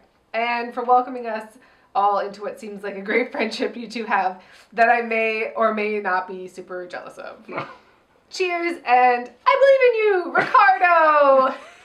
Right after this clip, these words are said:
Speaker 2: <laughs> Thanks, Ricardo.
Speaker 1: Um, P S, how about those dolphins?
Speaker 2: Oh my God, <laughs> how about those dolphins?
Speaker 1: Thank you, Ricardo.
Speaker 2: Thanks, Ricardo.
Speaker 1: Um, Diabolique is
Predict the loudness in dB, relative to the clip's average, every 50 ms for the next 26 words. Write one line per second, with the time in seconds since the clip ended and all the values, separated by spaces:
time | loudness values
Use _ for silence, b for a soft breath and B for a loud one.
0 | _ -14 -8 -4 -4 -4 -4 -6 B -8 -8 B B B 0 0 0 0 -4 -8
1 | -8 -10 -10 -4 0 0 0 2 2 2 4 4 6 6 4 4 4 4 4 4
2 | 4 2 -2 -8 -6 -2 0 2 2 2 0 0 -2 -10 -4 0 4 6 6 6
3 | 6 6 4 4 2 2 2 4 4 4 4 4 2 2 2 4 4 6 6 6
4 | 4 4 2 2 0 -2 -2 0 2 4 6 6 4 4 4 2 4 4 4 4
5 | 4 2 2 0 0 -2 -2 -4 -8 -14 -10 -2 0 0 2 2 2 2 2 2
6 | 2 2 4 4 4 4 6 4 4 6 4 4 4 4 2 2 0 -2 -2 2
7 | 2 2 4 4 4 4 4 4 4 2 4 4 4 2 2 0 -4 -10 -12 -6
8 | -2 0 0 0 0 -2 -6 -10 -12 -14 -16